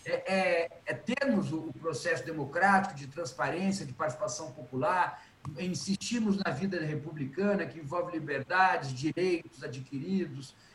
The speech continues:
é, é, coexistência entre as pessoas, co-, a ideia de coletivo,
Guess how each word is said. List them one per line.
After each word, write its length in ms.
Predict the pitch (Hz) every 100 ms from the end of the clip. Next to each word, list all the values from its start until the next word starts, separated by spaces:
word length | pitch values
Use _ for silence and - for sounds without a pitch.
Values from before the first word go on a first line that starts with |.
| -
é, 400 | 135 143 131 120 - - -
é, 100 | 131
coexistência 1160 | - 202 - 151 139 - 185 196 185 143 165 160
entre 160 | 151
as 80 | 139
pessoas, 720 | 143 127 - 185 185 170 160
co-, 160 | - 185 - - - - 170
a 140 | 170 170
ideia 280 | 147 196 190
de 100 | -
coletivo, 1080 | 175 165 131 - - 214 196 123 131 123